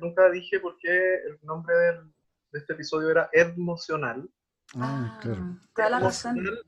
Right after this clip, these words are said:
Speaker 1: es, voy a contarles que Edmocional es el nombre que yo le di a una cuenta de Instagram, que la pueden buscar, Edmocional, donde yo publico cosas de, de aprendizaje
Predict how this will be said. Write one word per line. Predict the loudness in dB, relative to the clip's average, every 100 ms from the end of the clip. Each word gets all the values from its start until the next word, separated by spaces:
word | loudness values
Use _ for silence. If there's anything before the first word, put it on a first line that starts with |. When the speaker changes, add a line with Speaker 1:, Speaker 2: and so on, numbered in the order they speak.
| -20 _ _ _ -2
Speaker 1:
es, | -2 0
voy | 4
a | 4
contarles | 4 4 2 2 -4
que | 0
Edmocional | 4 4 2 -2 -2 0 2 2
es | 0
el | -4
nombre | -2 -2 -2 -4
que | -4
yo | -4
le | -2
di | 0
a | 0
una | 0 -6
cuenta | -2 0 0 2 2
de | 2 -4
Instagram, | -10 -2 0 0 -2 -4 _ _ -20 _
que | -6
la | -4
pueden | -4 -6
buscar, | -10 -2 -2 -2 -8
Edmocional, | -10 -10 -10 -4 -2 -2 -6 _ _ _ _ -20 -20 -2
donde | 0 2
yo | 0 0
publico | -4 -10 -8 -8 -8
cosas | -8 -6 -6 0
de, | 0 2 2 2
de | 2 0 -4 0 0
aprendizaje | 0 -6 -8 -10